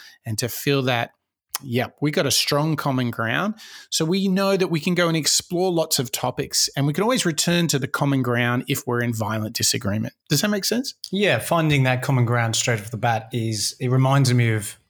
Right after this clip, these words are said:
Speaker 2: negotiation techniques, Mike. You know, um, we haven't covered Chris Voss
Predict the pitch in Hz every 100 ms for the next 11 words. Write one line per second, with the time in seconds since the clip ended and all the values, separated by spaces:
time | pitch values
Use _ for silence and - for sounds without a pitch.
0 | - 117 110 127 120 - 120 117 - 107
1 | 120 113 117 - - 117 117 - - 131
2 | 120 113 107 110 110 107 104 104 - _
3 | - - - 131 127 135 127 135 123 -
4 | 131 120 117 123 117 - -